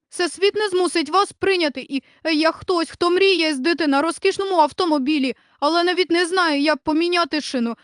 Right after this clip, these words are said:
Перш ніж розганятися, потрібно навчитися водити. Тепер уявіть на мить, що ви вже живете у фінансовому порядку, ким би був ваш розпорядок дня, і прокидаєтеся з відчуттям, що ваші потреби задоволені не через удачу, а тому, що ви так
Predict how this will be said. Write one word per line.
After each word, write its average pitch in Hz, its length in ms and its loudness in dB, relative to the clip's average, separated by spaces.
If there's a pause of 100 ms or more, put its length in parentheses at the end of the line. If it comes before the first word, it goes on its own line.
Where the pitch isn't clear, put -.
(200)
Перш 370 260 -4
ніж 302 220 2
розганятися, 320 800 -2
потрібно 349 460 -2
навчитися 359 600 -4
водити. 285 440 -4 (240)
Тепер 359 380 0
уявіть 320 360 0
на 320 100 2
мить, 370 320 0
що 359 280 0
ви 359 280 -2
вже 294 240 -2
живете 349 320 -2
у 320 140 -2
фінансовому 311 640 -2
порядку, 294 680 -2
ким 359 240 -2
би 359 120 2
був 330 220 0
ваш 330 300 -2
розпорядок 349 760 -2
дня, 294 260 0 (180)
і 311 100 0
прокидаєтеся 359 760 -2
з 302 80 -8
відчуттям, 339 580 -2
що - 200 -4
ваші 392 280 0
потреби 392 460 -2
задоволені 349 640 0
не 330 140 0
через 330 300 -2
удачу, 349 500 -2
а 285 100 -2
тому, 339 280 -2
що 392 220 -2
ви 403 140 2
так 370 200 -2